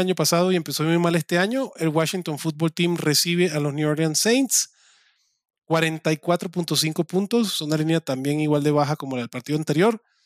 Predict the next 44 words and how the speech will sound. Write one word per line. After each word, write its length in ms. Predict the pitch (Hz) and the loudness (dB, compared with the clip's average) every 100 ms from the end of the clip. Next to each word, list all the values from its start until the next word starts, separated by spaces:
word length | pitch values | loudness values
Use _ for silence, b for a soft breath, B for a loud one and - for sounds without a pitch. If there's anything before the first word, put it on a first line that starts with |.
| _ _ _ | _ _ _
donde 380 | 160 180 185 196 | 0 0 2 2
New 160 | 180 165 | 2 2
Orleans 260 | 165 170 | 2 0
es 100 | 165 | 0
favorito 320 | 160 147 139 151 | 0 -2 -2 -8
por 160 | 139 - | -12 -8
un 160 | 160 | -8
punto, 420 | 147 165 170 208 - _ _ | -4 -4 -2 -4 -6 _ _
prácticamente 540 | - 131 139 135 139 - | -12 -6 -6 -4 -6 -8
nada. 500 | - 170 190 202 277 - _ _ _ _ _ _ _ - - _ _ _ _ _ _ _ | -4 0 2 2 -2 -8 _ _ _ _ _ _ _ -16 -16 _ _ _ _ _ _ _
De 200 | 170 170 | 0 2
Washington, 580 | 190 185 214 214 208 - | 2 0 0 0 -2 -2
salgamos 540 | 156 147 160 185 180 | -2 0 0 2 0
de 60 | 165 | 0
los 120 | 156 | -2
sospechosos 420 | 147 - 143 151 | -4 -4 -4 0
habituales 460 | 170 156 139 151 165 | 2 2 0 0 0
rapidito, 580 | 165 147 160 - 208 - | 0 0 0 2 2 0
a 80 | 151 | -4
menos 200 | 143 135 | -4 -2
que 40 | |
ustedes 220 | 131 147 | -2 -2
quieran 180 | 151 156 | 0 0
decir 140 | 143 147 | 0 -2
otra 140 | 170 | 0
cosa, 300 | 165 226 240 | 2 2 2
pero 280 | - 139 139 | 0 -2 -4
obviamente 420 | - 165 151 151 147 | -2 0 2 0 -2
Antonio 240 | 143 143 | -2 -2
Gibson 240 | 139 147 143 | -2 -2 -2
lo 80 | 131 | -2
vas 80 | |
a 20 | 131 | -2
poner 160 | 143 | 0
a 40 | 151 | 2
alinear, 300 | 196 233 226 _ _ _ _ - | 2 0 -4 _ _ _ _ -2
Terry 200 | 175 170 | 0 0
McLaurin 360 | 160 165 165 | 0 0 0
lo 60 | 156 | 2
vas 120 | 156 | 0
a 20 | |
poner 160 | 160 160 | 0 0
a 40 | |
alinear, 380 | 165 175 233 233 | 2 2 2 -2